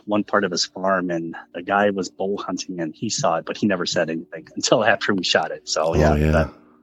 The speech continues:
Speaker 1: yeah.
Speaker 2: Huh. Nobody ever had any sheds or anything, so it was kind of a ghost deer,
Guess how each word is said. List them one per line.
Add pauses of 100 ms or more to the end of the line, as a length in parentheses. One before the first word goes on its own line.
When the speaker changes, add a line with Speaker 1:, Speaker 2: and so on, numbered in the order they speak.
Speaker 1:
yeah. (400)
Speaker 2:
Huh. (460)
Nobody
ever
had
any
sheds
or
anything,
so
it
was
kind
of
a
ghost
deer,